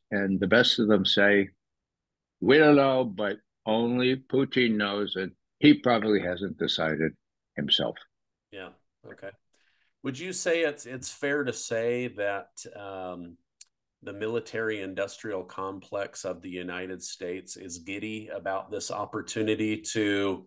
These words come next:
Speaker 2: unload old, decades-old equipment and rake in,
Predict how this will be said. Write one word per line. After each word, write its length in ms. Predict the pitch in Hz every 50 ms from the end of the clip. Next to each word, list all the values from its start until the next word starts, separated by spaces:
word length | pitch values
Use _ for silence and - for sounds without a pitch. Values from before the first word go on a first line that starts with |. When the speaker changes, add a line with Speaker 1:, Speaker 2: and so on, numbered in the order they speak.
| _ _ _ _ _ _ _ -
Speaker 2:
unload 800 | - 123 131 127 123 120 123 120 120 120 117 117 117 117 113 117 - -
old, 500 | 127 120 123 127 123 123 123 123 120 113
decades-old 800 | 127 127 123 123 135 123 123 120 110 123 123 123 120 120 117 113
equipment 540 | 110 - - - 123 123 127 135 135 139 139 - _ _ _ _ _ _ -
and 400 | 104 107 107 107 110 110 117 110
rake 320 | 120 113 117 120 123 123
in, 260 | 127 120 117 117 117